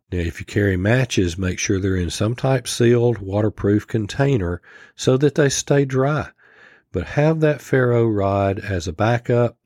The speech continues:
and not the five dollar box store version that now costs seven dollars. Get one that's longer and thicker, not one that's attached to that magnesium bar. Now, when I buy those,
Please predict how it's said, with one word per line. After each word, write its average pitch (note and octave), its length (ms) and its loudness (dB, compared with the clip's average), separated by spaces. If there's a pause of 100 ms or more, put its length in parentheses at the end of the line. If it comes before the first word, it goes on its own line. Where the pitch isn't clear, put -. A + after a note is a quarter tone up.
(520)
and F#2+ 140 -4
not C#3 380 2
the C3+ 100 2
five C3 420 2
dollar A#2 360 2
box A2 420 0
store F#2+ 360 0
version F#2 580 0
that F2 100 -8
now G2 240 0
costs F#2 400 -2
seven F2+ 320 -4
dollars. F2 500 -4 (800)
Get A#2 220 0
one A#2+ 300 2
that's F2+ 340 -4
longer A2+ 580 0 (200)
and E2+ 200 -8
thicker, G#2 520 0 (520)
not B2 360 0
one A#2+ 260 0
that's G#2+ 240 -2
attached - 600 -4
to F#2+ 80 -2
that F#2 260 -2
magnesium F#2 800 0
bar. D#2+ 380 -8 (840)
Now, F2+ 100 -4
when F#2 120 -4
I C3+ 100 4
buy C3 280 2
those, A2 600 0